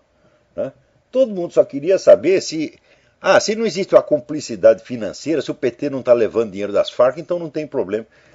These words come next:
Mas, mas quem disse que o P T tá atrás de dinheiro, porra?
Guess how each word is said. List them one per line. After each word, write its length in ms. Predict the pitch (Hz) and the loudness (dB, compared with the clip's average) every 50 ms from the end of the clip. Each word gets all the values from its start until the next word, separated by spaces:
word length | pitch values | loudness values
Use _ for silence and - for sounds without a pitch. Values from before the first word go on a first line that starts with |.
| _ _ _ _ _ _ _ _ _ _ | _ _ _ _ _ _ _ _ _ _
Mas, 120 | 214 - - - 220 | -20 -18 -16 -14 -12
mas 120 | 196 254 - | -12 -12 -10
quem 200 | - 269 269 247 | -8 -8 -8 -6
disse 200 | 208 220 - 233 | -8 -10 -12 -12
que 40 | |
o 40 | 247 | -8
P 160 | - 247 - | -4 -2 -4
T 180 | - - 247 233 | -2 -4 -8 -4
tá 120 | - 208 | -4 -4
atrás 260 | 175 - - 131 101 80 | -4 -2 -4 -6 -6 -6
de 100 | 87 85 | -12 -18
dinheiro, 540 | 76 87 92 92 90 87 85 80 - 67 - _ | -18 -18 -16 -14 -12 -10 -10 -12 -12 -16 -16 _
porra? 340 | 95 95 85 67 50 50 50 | -8 -8 -8 -8 -8 -12 -16